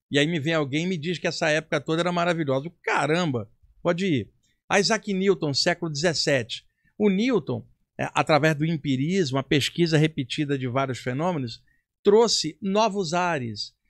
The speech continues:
E aí começa a dar uma mente mais científica pro europeu. A teoria da gravidade, né, dele, a física e, e as leis da física newtonianas da época, que eram avançadas pra época, hoje não, mas naquela época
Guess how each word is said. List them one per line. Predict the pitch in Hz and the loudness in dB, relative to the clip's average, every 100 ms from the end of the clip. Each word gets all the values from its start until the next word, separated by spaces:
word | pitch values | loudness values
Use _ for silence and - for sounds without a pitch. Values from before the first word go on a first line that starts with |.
| _ | _
E | - 156 | 2 2
aí | 175 | 2
começa | - 190 190 185 180 | 0 0 0 -2 -2
a | |
dar | 170 | -2
uma | 180 175 | -2 -6
mente | 165 170 170 | -8 -10 -10
mais | 170 175 - | -8 -8 -6
científica | 180 170 - 190 - 147 | -6 -8 -8 -8 -6 -10
pro | - 147 | -4 -4
europeu. | 135 123 147 143 120 104 _ _ _ - | -4 -4 -2 -2 -4 -8 _ _ _ -10
A | 135 | -6
teoria | - 160 151 165 | 0 2 4 2
da | 151 | 2
gravidade, | 147 147 143 139 147 147 131 117 107 - _ - | 0 -2 -2 -2 0 0 -2 -6 -10 -14 _ -6
né, | 127 139 139 _ _ - | -4 -4 -8 _ _ -10
dele, | 120 147 170 160 135 | 2 4 6 4 2
a | 156 | -2
física | - - 208 220 165 147 - 143 107 _ _ _ | -4 -2 0 0 -2 -4 -2 -2 -2 _ _ _
e, | 143 156 151 151 | -10 -8 -8 -6
e | 147 | -4
as | 131 | -2
leis | 151 175 | 0 2
da | 165 196 | 2 0
física | - 185 - 190 | -2 -6 -4 -4
newtonianas | 185 226 262 220 226 196 165 180 185 175 | 0 -2 2 4 4 4 2 -2 -2 -2
da | 220 | 2
época, | 160 165 - 127 | 2 2 -2 -2
que | 143 | 0
eram | 143 | -2
avançadas | 135 147 - 127 123 117 | -2 -4 -2 -2 -2 -4
pra | 185 170 | 2 4
época, | 180 208 233 226 - - | 2 0 -4 -6 -12 2
hoje | 202 208 208 | 8 8 6
não, | 233 196 156 | 0 0 0
mas | 135 | 0
naquela | 147 170 175 170 | 0 2 4 4
época | 170 - 214 | 2 -2 -4